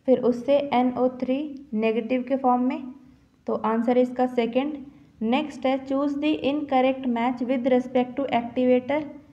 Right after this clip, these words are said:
element। पहला दे रखा है एफ़ ई मतलब आयरन कैटालेज के लिए एक्टिवेटर की तरह काम करेगा, molybdenum नाइट्रोजिनेज, और जो जिंक है वो नाइट्रोजिनेज का बता रखा है,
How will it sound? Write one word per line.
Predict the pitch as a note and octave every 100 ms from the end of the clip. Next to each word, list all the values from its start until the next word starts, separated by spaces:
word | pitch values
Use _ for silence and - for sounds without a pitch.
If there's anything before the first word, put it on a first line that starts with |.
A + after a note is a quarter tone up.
| _ _ -
element। | A3+ A3 G#3+ G#3 G#3 - - - - _
पहला | A#3 B3 C#4+
दे | C#4
रखा | B3+ C4 C4
है | C4 D4+ - - _ _ _ _ _ _ _ -
एफ़ | A#3+ B3+ -
ई | B3+
मतलब | A#3+ A#3+ C4+ C#4
आयरन | A#3 A#3 B3 D4+ - - - _ B3
कैटालेज | A#3+ B3 B3 B3+ B3
के | C4+
लिए | C4 C4+
एक्टिवेटर | B3+ C4 C4+ B3+ B3+ B3+
की | C4
तरह | C4 C4
काम | C4 B3+ B3+
करेगा, | C4 C4 C#4+ C4+ - - - -
molybdenum | A3+ A#3+ B3+ A3+ C4 C#4 C#4 B3
नाइट्रोजिनेज, | G#3+ G#3+ A#3+ B3 B3+ C4 C#4+ D4+ - - _ _ _ -
और | A3 G#3
जो | A#3 A3+
जिंक | A#3 C#4+ C#4+
है | C#4+ C#4+ - - - A3
वो | A#3+
नाइट्रोजिनेज | A#3 A3+ A3 B3+ B3 C4 C4
का | B3+
बता | B3 B3 B3
रखा | B3+ C#4
है, | D4